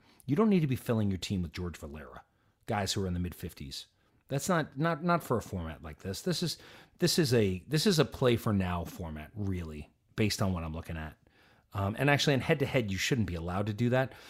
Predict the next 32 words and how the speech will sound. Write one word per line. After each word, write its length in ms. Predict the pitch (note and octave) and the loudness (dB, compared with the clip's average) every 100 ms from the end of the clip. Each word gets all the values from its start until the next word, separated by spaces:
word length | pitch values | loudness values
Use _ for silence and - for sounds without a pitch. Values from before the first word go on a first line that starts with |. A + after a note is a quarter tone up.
| - | -14
So, 400 | - - G3+ F#3 - - - - - | 0 6 6 6 -2 -18 -20 -20 -14
I, 300 | - D#3 C3+ - - | -6 -4 -4 -10 -4
I 100 | F3 | 2
mean, 400 | F#3 F3+ E3+ C#3 - - _ _ _ _ _ _ _ _ _ _ - _ _ | 6 6 4 2 -6 -20 _ _ _ _ _ _ _ _ _ _ -20 _ _
d-, 260 | D3+ F3+ E3+ C#3+ _ _ _ _ _ _ _ | -12 -10 -10 -14 _ _ _ _ _ _ _
gingerly, 580 | - A3+ C#3 E2 C#2+ - - | 6 6 6 2 -8 -16 -4
I 40 | |
mean, 320 | E3 D#3+ F3 F3 | -2 -2 -6 -6
thirty, 480 | C3 - G3+ G#3 G3+ | 0 4 6 4 0
thirty 580 | - - F#3+ G#3 G3 F#3+ | -4 2 4 4 2 0
man 380 | D3+ C#3+ D3 D3 | 2 4 4 4
rosters 680 | B2 A#2+ - C#3 B2+ A#2 - - - - - | 6 4 2 2 2 2 -4 -14 -20 -6 2
are 120 | A2 | 2
really 420 | F#2+ A2+ C3 C3+ | 4 6 8 6
hard. 380 | A2+ B2+ A2 F2 | 4 4 4 4
So, 200 | D#3 D3+ - - | 0 0 -6 0
I 40 | D#3+ | 6
mean, 120 | D#3+ | 6
if 120 | C#3+ | 6
it's 140 | D3+ | 0
one, 360 | C3 D3 G#3+ G3 - - | 2 4 4 2 -6 -8
one 420 | B2+ C#3 F3+ G#3 | -4 0 2 0
player 320 | - E3+ E3+ | 0 0 0
per 160 | D3+ C#3+ | -2 -4
position 480 | B2 G#2 A#2 B2 G#2+ | -2 -2 -2 -2 -4
plus 300 | - A#2+ G#2+ | -4 -4 -4
utility, 380 | - A2 F2+ | -6 -4 -4
how 120 | E2+ D3+ | -2 0
many? 280 | E3 C#3+ - | 0 -4 -6
So 180 | - | -2
that's 200 | A#2 - - | -2 -4 -12
ten, 500 | - C#3+ D3 D#3+ | -4 0 2 2